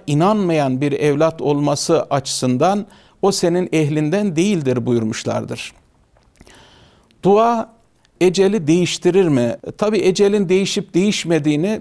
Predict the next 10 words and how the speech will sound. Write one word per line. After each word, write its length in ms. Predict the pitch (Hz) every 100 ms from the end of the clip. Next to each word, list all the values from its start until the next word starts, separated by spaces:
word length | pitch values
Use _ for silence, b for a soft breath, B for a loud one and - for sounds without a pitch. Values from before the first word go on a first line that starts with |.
| -
biz 260 | 170 151 170
bilmiyoruz. 760 | 220 143 131 117 120 - - - _ _ -
Çünkü 300 | 208 196 170
onu 400 | 160 175 214 -
Allah 360 | 147 156 185 156
biliyor. 480 | 127 120 131 190 - - b b b b
E, 220 | 127 117
bizim 480 | 147 208 160 196 170
dua 320 | 160 170 208
edeceğimizi 1040 | 175 151 143 131 131 123 120 117 165 196